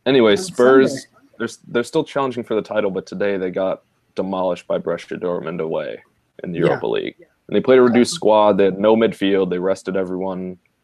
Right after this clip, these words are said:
Speaker 1: for Villa. Why would you rest everyone for Villa?
Speaker 2: I think, I think the focus there is absolutely on winning the league, which does make me a little bit terrified, uh, of what's
Speaker 1: They already
Speaker 2: going
Speaker 1: have the
Speaker 2: to
Speaker 1: best
Speaker 2: come.
Speaker 1: goal difference in the league.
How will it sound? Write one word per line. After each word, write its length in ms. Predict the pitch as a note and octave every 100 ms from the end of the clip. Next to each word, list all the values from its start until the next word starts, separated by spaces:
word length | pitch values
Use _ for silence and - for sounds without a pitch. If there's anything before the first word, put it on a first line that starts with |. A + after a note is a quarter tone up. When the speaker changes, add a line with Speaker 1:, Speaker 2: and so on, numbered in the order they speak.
| _ _ _
Speaker 1:
for 140 | - G#2
Villa. 280 | C#3 G#2+
Why 180 | F#2 G#2+
would 120 | B2
you 60 | A#2
rest 240 | A#2+ A#2+
everyone 220 | A#2 A#2 A2
for 100 | A2+
Villa? 320 | A2+ G2 F2 _ _ _ _ _ - - - _ _ - _ -
Speaker 2:
I 140 | G#3+
think, 260 | A3+ C#4 -
I 80 | A3
think 320 | C4 C4+ G#3
the 160 | A3
focus 400 | - G#3 G#3+ A3+ -
there 200 | F#3+ F3
is 140 | D#3+
absolutely 640 | - F#3 E3+ F3 F3+ -
on 180 | E3+ D#3+
winning 240 | E3 E3 D#3
the 60 |
league, 260 | D#3+ D#3+ D#3
which 220 | D#3+ -
does 200 | G3 F3+
make 220 | G3 F#3
me 80 | F#3
a 60 | F3
little 200 | F3 D#3+
bit 140 | D#3+
terrified, 640 | E3+ E3 D3 D3 B2+ A#2+ _ _ _ _ _ D#3
uh, 340 | D#3 D#3 D3+
of 220 | D#3+ D#3
what's 240 | D3+ E3 E3+
Speaker 1:
They 60 |
already 100 | F3
Speaker 2:
going 100 | F#3
Speaker 1:
have 20 | D#3+
the 60 |
Speaker 2:
to 60 | F3
Speaker 1:
best 120 | D3+
Speaker 2:
come. 40 | B2+
Speaker 1:
goal 100 | F3
difference 300 | E3 - D#3+
in 100 | D#3
the 80 | C#3+
league. 380 | F3 C#3+ E2+